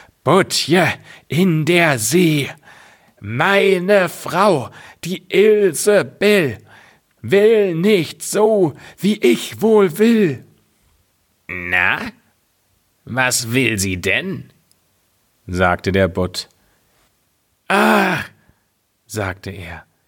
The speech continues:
"sie will so werden wie der liebe Gott."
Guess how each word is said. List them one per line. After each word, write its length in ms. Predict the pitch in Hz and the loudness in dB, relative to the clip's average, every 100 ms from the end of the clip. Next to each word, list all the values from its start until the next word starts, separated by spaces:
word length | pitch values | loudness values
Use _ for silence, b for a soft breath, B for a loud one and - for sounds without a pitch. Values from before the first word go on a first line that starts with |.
| _ _ _ - | _ _ _ -8
"sie 300 | 185 202 165 | 0 0 2
will 280 | 208 202 | 4 4
so 280 | 160 208 151 | 2 -2 0
werden 560 | 202 214 196 156 160 - B B B | 2 2 2 -2 -8 -10 B B B
wie 180 | 190 | -2
der 160 | 196 202 | 0 0
liebe 420 | 208 214 196 214 | 0 -2 2 0
Gott." 560 | 208 226 185 - - | 2 2 0 -4 -14